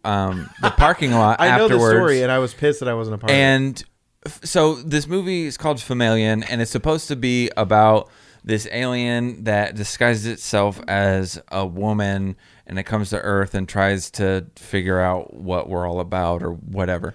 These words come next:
Speaker 2: How were
Speaker 1: So
Speaker 2: you able to
Speaker 1: there's
Speaker 2: rent this? Were y'all eighteen?
Speaker 1: I don't know. I, I have no idea how we got it. Um, and
Speaker 2: What
Speaker 1: it
Speaker 2: was
Speaker 1: wasn't
Speaker 2: the,
Speaker 1: like a hardcore.
Speaker 2: what was the rating of it, Colton?
Speaker 1: I think it was, I don't know what it was,
Speaker 2: Was it
Speaker 1: X
Speaker 2: N C
Speaker 1: or
Speaker 2: N C on
Speaker 1: N C,
Speaker 2: T V or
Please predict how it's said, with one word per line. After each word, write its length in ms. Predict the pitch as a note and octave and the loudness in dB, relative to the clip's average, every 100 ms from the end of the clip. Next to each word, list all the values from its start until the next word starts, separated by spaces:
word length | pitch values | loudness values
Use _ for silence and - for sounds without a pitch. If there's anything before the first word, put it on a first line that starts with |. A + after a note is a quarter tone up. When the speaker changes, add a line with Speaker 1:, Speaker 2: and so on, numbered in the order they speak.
| - | -12
Speaker 2:
How 220 | - F#3 | -6 -4
were 20 | A#3+ | 2
Speaker 1:
So 80 | C#3 | 2
Speaker 2:
you 60 | A3 | 4
able 80 | F#3+ | 2
to 40 | |
Speaker 1:
there's 280 | C3 B2+ D3 | 0 0 -2
Speaker 2:
rent 220 | C#3 D3 | -4 -6
this? 280 | F3 F#3+ - | -8 -10 -10
Were 120 | C#3 | -2
y'all 160 | C#3+ C#3 | -2 -2
eighteen? 400 | D3+ D#3+ E3+ G#3 | -6 -6 -8 -4
Speaker 1:
I 300 | A2+ G2+ F2+ | -4 -4 -6
don't 420 | G2 F#2 F2+ - | -8 -8 -8 -12
know. 640 | F2+ F2 F2 F2+ F2+ F2+ _ _ - | -10 -6 -4 -4 -6 -10 _ _ -6
I, 260 | F#2 G2 - | -2 -2 -4
I 120 | G#2 | -4
have 200 | A2+ A2 | -2 -2
no 220 | G2 F#2+ F2+ | -2 -4 -4
idea 320 | F2+ E2+ F2+ | -4 -6 -8
how 160 | F2+ | -8
we 100 | F2 | -8
got 220 | E2+ F2 F2+ | -6 -4 -4
it. 160 | - - | -6 -8
Um, 400 | G#2+ F#2+ F2+ F#2+ - _ - - | -2 0 -2 -4 -12 _ -20 -4
and 120 | C#3 C3+ | 2 6
Speaker 2:
What 40 | |
Speaker 1:
it 20 | |
Speaker 2:
was 60 | E3+ | 6
Speaker 1:
wasn't 180 | A3+ C#4 | 6 4
Speaker 2:
the, 40 | |
Speaker 1:
like 140 | A#3 G3+ | 2 4
a 80 | D#3 | 2
hardcore. 1000 | C#3 D3+ D#3+ - C#3+ D3 C#3 C#3 C#3 C#3+ | 4 4 4 2 6 8 8 8 6 4
Speaker 2:
what 80 | C#3 | 0
was 120 | C#3 | -2
the 100 | C3 | -2
rating 300 | C3 D3 D#3 | -2 -2 -4
of 100 | F3+ | -8
it, 80 | - | -8
Colton? 240 | F#3+ B3 - - | -10 -10 -16 -4
Speaker 1:
I 80 | A#2+ | -2
think 280 | A#2+ G3 G3 | 0 0 0
it 60 | E3+ | 2
was, 600 | D3+ C#3 A#2+ - - - _ _ _ _ _ _ _ - - _ _ - | 4 4 2 -4 -12 -18 _ _ _ _ _ _ _ -20 -20 _ _ -8
I 100 | C#3+ | -2
don't 160 | E3 | 0
know 120 | A#2 G#2 | 2 4
what 180 | A2 | 4
it 80 | B2 | 4
was, 160 | G2+ C3 | 4 2
Speaker 2:
Was 80 | - | 4
it 40 | |
Speaker 1:
X 260 | A2+ B2+ E3 | 4 4 4
Speaker 2:
N 60 | |
C 60 | D3 | 4
Speaker 1:
or 240 | A2 A2+ | 4 2
Speaker 2:
N 400 | D3 C#3+ - D3+ | 0 -2 -2 -4
C 180 | C#3+ D3 | -4 -2
on 120 | D3 | -2
Speaker 1:
N 60 | C3 | 0
C, 80 | |
Speaker 2:
T 40 | |
V 20 | |
or 40 | C3+ | 0